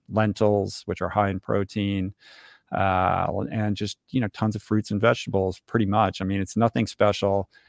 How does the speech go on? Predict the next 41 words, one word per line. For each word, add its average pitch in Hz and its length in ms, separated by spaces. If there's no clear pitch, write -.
I - 80
think 110 220
people 107 600
conflate 110 640
plant-based 107 560
eating 117 480
as 101 140
being 104 400
something 101 340
that's 95 200
expensive 101 640
and 95 100
very 95 220
time-consuming. 101 880
But, 104 320
you 143 80
know, 123 160
I 135 120
eat 147 320
pauper 113 400
food, 98 360
and 98 120
I 101 80
keep - 240
it 101 140
really 101 560
simple. - 500
Like, 95 280
rice 107 260
and 107 100
beans 110 380
with 98 140
hot 104 240
sauce 101 320
and 101 280
guacamole 104 800
is, 98 400
I'm 104 120
good 101 240
to 98 60
go. 92 440